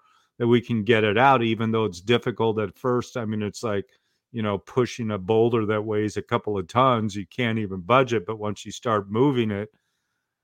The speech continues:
then it takes on, you know, this life where it starts to move away and it, it's, you know, our life starts to get better and we're not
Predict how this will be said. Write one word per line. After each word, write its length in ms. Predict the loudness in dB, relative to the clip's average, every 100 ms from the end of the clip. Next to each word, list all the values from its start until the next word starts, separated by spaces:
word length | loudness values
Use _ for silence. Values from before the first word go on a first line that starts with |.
| _ -12
then 480 | 0 4 6 4
it 220 | 0 -4 -4
takes 340 | -2 -2 -4
on, 460 | -4 -2 -2 -6 -10 _
you 160 | -12 -8
know, 260 | -6 -8 -10 _ _ _ _ _
this 260 | -4 -4 0
life 500 | 8 10 10 6 0
where 240 | -2 -2
it 80 | -2
starts 440 | -6 -2 -2 -2 -8
to 120 | -6
move 340 | -2 0 0
away 640 | -2 0 0 0 0 -2
and 160 | -4 -8
it, 120 | -12 -14
it's, 260 | -16 -18
you 140 | -14 -10
know, 120 | -6
our 140 | -4 -2
life 280 | 0 0
starts 420 | -2 -8 -6 -6 -12
to 60 |
get 240 | -10 -10 -6
better 260 | -4 -4
and 80 | -4
we're 120 | -8
not 160 | -10